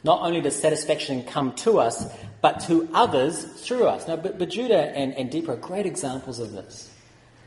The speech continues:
God saved them, and their life is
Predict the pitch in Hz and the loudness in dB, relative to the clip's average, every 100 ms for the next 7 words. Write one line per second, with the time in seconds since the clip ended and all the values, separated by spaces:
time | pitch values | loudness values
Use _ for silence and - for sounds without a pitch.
0 | - - 139 165 170 170 - - - 143 | -20 -16 -6 0 2 2 -2 -4 -2 0
1 | 139 131 117 95 101 123 120 120 120 127 | 0 -2 -6 -10 -10 -8 -6 -4 -2 -2
2 | - 107 | -4 -6